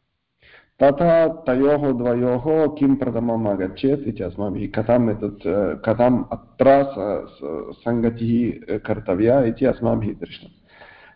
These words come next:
तदनन्तरं भवतु, तत्र नूतनः प्रश्नः उद-, उदेति। इदानीम्, ओके, द्रव्यं, गुणः, कर्मः इति त्रि-, अ, त-, त्रयः पदार्थाः दृष्टाः।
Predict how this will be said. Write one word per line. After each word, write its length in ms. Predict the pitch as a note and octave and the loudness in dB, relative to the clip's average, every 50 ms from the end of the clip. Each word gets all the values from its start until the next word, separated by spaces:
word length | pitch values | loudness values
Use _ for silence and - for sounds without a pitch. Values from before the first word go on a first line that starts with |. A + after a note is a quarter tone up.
| _ - | _ 6
तदनन्तरं 720 | C#3+ D#3+ F3 F#3+ G3+ F3+ D#3+ C#3+ C3 A#2+ - C3+ C#3+ E3 F#3+ G#3+ G#3+ G#3+ - - - - C3 | 6 6 8 6 4 2 2 2 0 0 0 0 0 0 -2 -4 -6 -8 -10 -10 -6 -4 -2
भवतु, 360 | C3 D3 D#3+ - - C3 A#2+ B2 B2 - - _ | 0 0 0 0 -2 -2 -2 -2 -4 -8 -8 _
तत्र 280 | - C3 B2+ C#3 C#3+ D3 | -4 -2 0 0 2 4
नूतनः 540 | C#3 C#3 D3 D#3+ D3+ D3+ C3+ C3+ C3 C3 B2+ | 4 4 4 4 2 0 0 0 0 -2 -2
प्रश्नः 540 | - A#2 B2 - - C3+ A#2+ A2+ A2+ A2+ A2 | -4 -6 -6 -4 -4 -2 -2 0 0 -2 -2
उद-, 340 | F2+ - - G#2+ A2+ F#2+ | -4 -6 -8 -8 -8 -6
उदेति। 800 | D2 G#2 A#2 A2+ A2 G#2+ G2+ G2+ G#2 C3+ D#3 F3 G3+ G3+ - - _ _ _ _ _ - _ _ _ - | -6 -6 -4 -4 -2 -4 -4 -2 0 0 0 0 -2 -6 -12 -20 _ _ _ _ _ -20 _ _ _ -8
इदानीम्, 580 | - A#2 B2+ C#3 C#3+ D3+ D#3+ D#3+ D#3+ E3 D#3+ C3+ - - - _ _ _ _ _ | -2 2 4 4 4 4 4 4 2 2 0 -4 -6 -10 -14 _ _ _ _ _
ओके, 300 | C#3 D3 D3 C#3 B2 B2 | -4 -2 0 0 2 2
द्रव्यं, 760 | A#2+ A2+ A2 - C3+ C3+ C#3 C3 C3+ C3+ C3+ C3+ C#3 B2+ A2+ A#2 | 0 0 0 2 4 4 4 4 2 2 4 4 2 2 0 -2
गुणः, 460 | A#2+ B2+ C3 B2+ B2+ A#2+ B2 B2 B2+ | -2 0 0 0 0 0 0 0 -2
कर्मः 760 | B2 - - A#2+ A2 A2 A2 G#2+ G2+ G#2+ A2 G2+ A2 A#2+ G#2+ | -2 -4 -4 -2 -2 -2 -2 -4 -6 -6 -4 -4 -2 -2 -2
इति 280 | E2+ G#2+ A#2 A#2+ A#2 | -2 -4 -6 -6 -8
त्रि-, 420 | A2+ - - A#2 B2+ C3 C3 A#2 F#2+ | -8 -6 -4 0 2 2 2 2 2
अ, 200 | A2 A#2 A2 A2 | 0 0 0 0
त-, 720 | A2 - - _ - G2+ F#2+ G2 G2 F#2+ - - - _ - | -2 -6 -12 _ -6 -4 -2 0 -2 -2 -4 -8 -10 _ 0
त्रयः 520 | B2 A2+ A2+ A2+ A#2 A2+ A2+ A#2 B2 C#3+ | 2 2 4 4 4 4 4 2 2 2
पदार्थाः 760 | C#3 - G#2+ A2 A2 G#2+ A2 A2 - - G#2 G2 A2+ A2+ C3 | 2 0 -2 0 0 -2 -2 -4 -2 -2 -2 0 0 0 0
दृष्टाः। 720 | C#3 B2+ - - - - - - E2 D2 - - A#2+ - | -2 -2 -4 -8 -12 -14 -12 -10 -10 -10 -10 -10 -14 -18